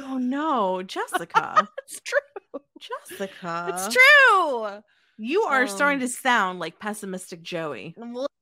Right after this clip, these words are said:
Speaker 2: someone has to be pessimistic Joey, 'cause
Speaker 1: I don't
Speaker 2: new
Speaker 1: like
Speaker 2: Joey
Speaker 1: this energy
Speaker 2: freaks
Speaker 1: from
Speaker 2: out.
Speaker 1: you.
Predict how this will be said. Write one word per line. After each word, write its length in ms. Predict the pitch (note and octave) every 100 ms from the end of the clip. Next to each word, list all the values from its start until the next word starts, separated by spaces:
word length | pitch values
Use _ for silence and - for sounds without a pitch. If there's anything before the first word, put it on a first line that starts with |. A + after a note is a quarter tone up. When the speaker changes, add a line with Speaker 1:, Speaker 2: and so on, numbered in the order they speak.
| _ A#3 D#4
Speaker 2:
someone 280 | F4+ F4
has 220 | F4 C4+ -
to 60 |
be 120 | B3 A#3+
pessimistic 560 | A#3+ A#3 A3+ - G#3+
Joey, 240 | A3 G#3 G#3+
'cause 180 | A3+ G#3+
Speaker 1:
I 100 | B3
don't 220 | C#4 D4
Speaker 2:
new 120 | C4+ D4+
Speaker 1:
like 100 | -
Speaker 2:
Joey 100 | A#3
Speaker 1:
this 160 | G#3+
energy 560 | - G3 F#3+ F#3+ F3+ E3
Speaker 2:
freaks 80 | -
Speaker 1:
from 220 | D#3 D#3+
Speaker 2:
out. 60 |
Speaker 1:
you. 360 | D#3+ D3+ D3+ E3+